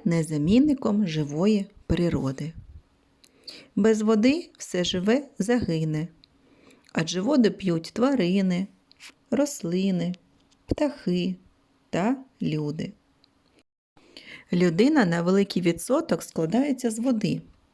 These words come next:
За допомогою води ми можемо вимити руки та тіло, приготувати собі їжу, <clears throat> дотримуватись чистоти в домі. У спекотну погоду вода дає людям прохолоду.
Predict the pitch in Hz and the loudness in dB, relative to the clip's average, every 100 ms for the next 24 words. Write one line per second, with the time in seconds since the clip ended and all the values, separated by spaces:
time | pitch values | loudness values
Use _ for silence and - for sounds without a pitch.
0 | _ _ - - - 156 165 190 202 196 | _ _ -20 -20 -8 -4 0 0 2 4
1 | 196 190 185 175 180 208 294 254 190 196 | 4 4 2 0 2 2 4 4 4 4
2 | 208 196 185 185 185 - - - - - | 2 0 0 0 -4 -16 -20 -20 -20 -20
3 | - - - 269 349 240 214 175 220 214 | -18 -18 -2 0 4 4 4 2 4 2
4 | 214 208 196 - _ 339 339 - 214 226 | 2 0 -2 -8 _ 0 0 -2 0 0
5 | 208 208 _ _ 214 196 220 254 349 349 | -2 -6 _ _ 2 4 4 4 2 0
6 | 214 220 202 170 180 226 196 202 - - | -4 -4 -4 -2 2 2 2 -4 -8 -18
7 | _ - 196 208 233 370 294 220 185 185 | _ -2 2 4 2 4 6 6 4 0
8 | - 202 196 185 180 254 208 147 165 196 | -4 -6 -2 -4 2 2 2 0 0 2
9 | 185 190 - _ _ - - - - - | 0 -2 -8 _ _ -20 -20 -20 -8 -8
10 | - 208 208 226 226 214 214 285 269 185 | -4 0 2 4 4 4 4 6 4 4
11 | 190 202 190 185 180 160 247 247 214 208 | 4 4 2 2 2 4 6 6 4 -2
12 | - - 165 - 208 180 151 151 | -8 -2 -2 2 0 2 0 -2